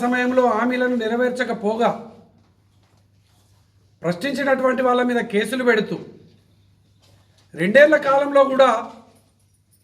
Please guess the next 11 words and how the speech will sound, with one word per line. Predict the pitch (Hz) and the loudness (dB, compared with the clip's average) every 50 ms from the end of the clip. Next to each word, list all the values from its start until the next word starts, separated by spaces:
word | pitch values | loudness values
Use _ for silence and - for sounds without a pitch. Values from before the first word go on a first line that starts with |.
| _ _ _ - | _ _ _ -14
అసలు | 175 180 214 240 240 240 233 | -10 -6 -4 -2 -2 0 0
మా | 233 233 220 - 185 | 0 0 -2 -4 -6
పరిస్థితి | 190 220 214 233 - - 269 247 | -6 -8 -8 -10 -8 -6 -4 -2
ఏంది | 240 233 233 214 | -2 -2 -2 -2
అని | 214 226 220 208 190 - - - - - - - - _ _ _ _ _ _ _ _ _ _ _ _ _ _ _ _ _ _ _ _ _ _ _ _ | -4 -2 -2 -2 -2 -4 -8 -16 -20 -20 -20 -20 -20 _ _ _ _ _ _ _ _ _ _ _ _ _ _ _ _ _ _ _ _ _ _ _ _
ప్రశ్నార్థకంగా | - 175 175 - - 277 285 294 294 311 269 - 262 254 247 247 240 - - 196 | -8 -8 -8 -6 -2 0 2 2 4 2 2 2 2 0 0 0 0 0 -2 -2
ప్రజలు | 196 196 233 233 233 233 214 208 | -2 -2 0 0 0 0 2 2
ఎలా | 208 208 214 202 175 160 - - - - - - _ _ _ _ _ _ _ _ _ _ _ _ _ _ _ _ _ _ _ _ _ _ - | 4 4 4 2 0 -2 -8 -14 -20 -20 -20 -20 _ _ _ _ _ _ _ _ _ _ _ _ _ _ _ _ _ _ _ _ _ _ -10
చూస్తున్నారు. | 233 247 - - 254 226 226 220 208 208 - - - - - - - - - - - - - - - _ _ _ _ - - - - - - - 156 | -10 -10 -8 -8 -6 -4 -2 0 -2 -2 -4 -6 -14 -18 -20 -18 -16 -16 -16 -16 -18 -20 -20 -20 -20 _ _ _ _ -20 -20 -20 -20 -20 -16 -10 -6
ఇది | 170 262 294 - 285 | -4 -2 0 2 2
ప్రభుత్వం | 277 269 302 - - 311 302 | 2 2 2 0 0 0 0